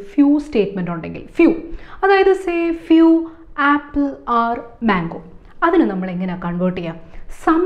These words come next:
ആയിട്ടാണ് മാറ്റുക, അല്ലേ? few അല്ലെങ്കിൽ most, many, occasionally, frequently, ഇങ്ങനെയുള്ള usages ഒക്കെ വരുമ്പോൾ നമ്മൾ അതിനെ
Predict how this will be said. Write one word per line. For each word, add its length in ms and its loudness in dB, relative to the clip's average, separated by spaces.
ആയിട്ടാണ് 360 -2
മാറ്റുക, 340 -8
അല്ലേ? 160 2
few 220 4
അല്ലെങ്കിൽ 300 -2
most, 480 0
many, 320 0
occasionally, 520 0
frequently, 480 0
ഇങ്ങനെയുള്ള 380 2
usages 560 2
ഒക്കെ 220 -2
വരുമ്പോൾ 300 -2
നമ്മൾ 220 2
അതിനെ 180 -2